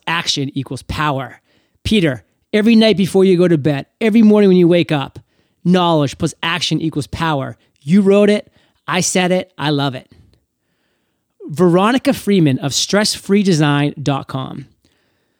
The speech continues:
"My two thousand thirteen goal is to build what I'm worth in a timely fashion so that I can afford to work with even more entrepreneurs."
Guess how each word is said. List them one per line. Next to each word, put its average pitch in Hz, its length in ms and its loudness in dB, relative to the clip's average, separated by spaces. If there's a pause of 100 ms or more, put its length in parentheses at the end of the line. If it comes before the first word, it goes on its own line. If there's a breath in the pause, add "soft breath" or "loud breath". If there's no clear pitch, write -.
(200)
"My 214 160 0
two 269 200 0
thousand 247 340 2
thirteen 220 400 2
goal 160 240 2
is 147 120 0
to 156 100 -6
build 165 340 0
what 165 120 0
I'm 131 180 -2
worth 131 440 -4
in 151 120 0
a 139 60 -2
timely 185 520 0
fashion 143 560 -8
so - 100 -10
that 180 100 -2
I 180 60 -2
can 185 120 0
afford 185 440 0
to 180 80 -2
work 170 280 0
with 160 80 -8
even 156 240 -2
more 165 420 2
entrepreneurs." 143 840 -4